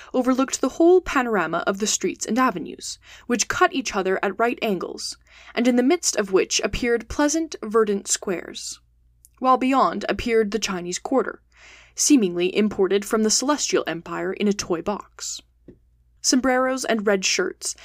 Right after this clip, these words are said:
and plumed Indians were rarely to be seen,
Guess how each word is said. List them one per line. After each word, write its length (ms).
and 200
plumed 340
Indians 540
were 100
rarely 460
to 100
be 80
seen, 440